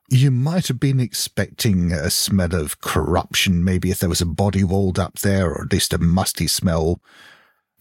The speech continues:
But instead, the smell that's coming out from there is, in fact, Lottie would probably associate it with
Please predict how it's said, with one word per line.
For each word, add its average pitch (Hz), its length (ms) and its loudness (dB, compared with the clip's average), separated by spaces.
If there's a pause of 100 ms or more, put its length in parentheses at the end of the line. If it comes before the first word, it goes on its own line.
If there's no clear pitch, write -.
But - 180 2
instead, 180 480 0
the 139 120 -4
smell 165 400 0
that's - 180 -6
coming 104 380 0
out 107 240 -2
from 80 240 -4
there 78 400 0
is, - 760 -2 (500)
in 147 100 4
fact, - 540 -4 (800)
Lottie 101 600 0 (320)
would 104 360 0
probably 98 340 0
associate 98 680 0
it - 100 -8
with - 600 -4